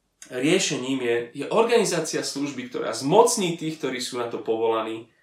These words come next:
plne sa venovať modlitbe a službe slova. Riziko, riešenie,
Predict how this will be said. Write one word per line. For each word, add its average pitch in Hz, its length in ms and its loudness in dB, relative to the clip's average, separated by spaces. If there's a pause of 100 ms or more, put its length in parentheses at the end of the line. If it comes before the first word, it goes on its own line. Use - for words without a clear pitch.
(1300)
plne 151 320 6
sa 104 240 -4
venovať 104 400 -2
modlitbe 101 480 -8 (460)
a - 20 -20
službe 92 400 -12
slova. - 480 -8 (1800)
Riziko, 139 480 -2
riešenie, 117 480 -2